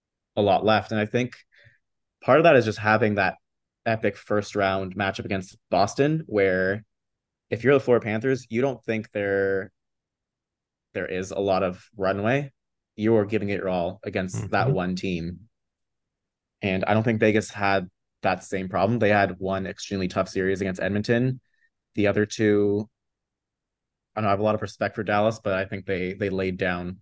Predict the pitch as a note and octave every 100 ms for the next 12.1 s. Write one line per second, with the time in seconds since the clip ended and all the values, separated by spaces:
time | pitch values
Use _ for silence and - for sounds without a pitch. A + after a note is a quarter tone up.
0 | - G2+ F#2 F2+ - - G#2 F#2+ G2+ F#2+
1 | F#2 F2+ F2 E2+ - - _ _ _ _
2 | - - - - _ - F#2+ F#2 G2 -
3 | G2 F#2+ F2+ - _ _ _ _ _ _
4 | _ _ _ _ _ - G#2 - F#2+ F#2+
5 | A#2+ B2+ F#2 F2+ - - - - G2 F#2
6 | F2+ - F#2 F2 - _ F2+ F2 E2 F2
7 | G2 B2 B2+ _ - E2+ E2 F2 _ _
8 | _ _ _ _ _ _ _ _ _ _
9 | _ - - - - - - - - _
10 | _ A#2 G#2 F#2 F#2 F#2+ B2+ F3+ - -
11 | E3+ G3 F#3 C3 G#2 G2 G2 F#2 - G2+
12 | D#2+